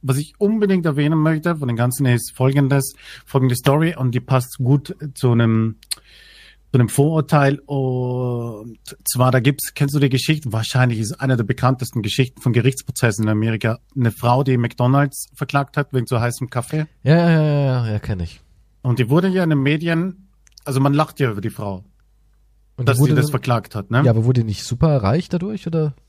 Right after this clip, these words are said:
Speaker 2: war
Speaker 1: Nee.
Speaker 2: das nicht das? Die
Speaker 1: Naja,
Speaker 2: Legende?
Speaker 1: super reich, ich glaub, ein paar hunderttausend oder so.
Speaker 2: Ich hab gehört, es ist wahrscheinlich auch wieder nur eine Urban Legend, ich hab gehört, Mann hat sich verbrüht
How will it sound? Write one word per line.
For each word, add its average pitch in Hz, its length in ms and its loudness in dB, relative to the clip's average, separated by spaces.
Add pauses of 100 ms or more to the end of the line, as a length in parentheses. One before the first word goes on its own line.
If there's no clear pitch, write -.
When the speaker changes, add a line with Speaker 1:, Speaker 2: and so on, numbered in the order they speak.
(220)
Speaker 2:
war - 80 -8
Speaker 1:
Nee. 95 60 -2
Speaker 2:
das 113 120 -2
nicht - 180 -6
das? 202 300 -4 (320)
Die 139 60 -10
Speaker 1:
Naja, 143 320 2
Speaker 2:
Legende? 135 260 2
Speaker 1:
super 160 140 2
reich, 165 440 -2 (460)
ich 123 140 -20
glaub, - 320 -4
ein 135 160 -10
paar 143 180 0
hunderttausend 135 640 -2
oder 107 160 -4
so. 110 260 -4 (240)
Speaker 2:
Ich 95 140 -4
hab - 80 -2
gehört, 139 540 2 (320)
es 117 220 -10
ist - 120 -8
wahrscheinlich 107 320 0
auch 135 140 2
wieder 117 100 -2
nur 107 140 -6
eine 107 140 -10
Urban 135 300 2
Legend, 131 480 0 (280)
ich 120 100 -2
hab 165 100 0
gehört, 160 520 2 (340)
Mann 120 540 -2 (520)
hat 143 140 0
sich - 380 -6
verbrüht 135 680 -2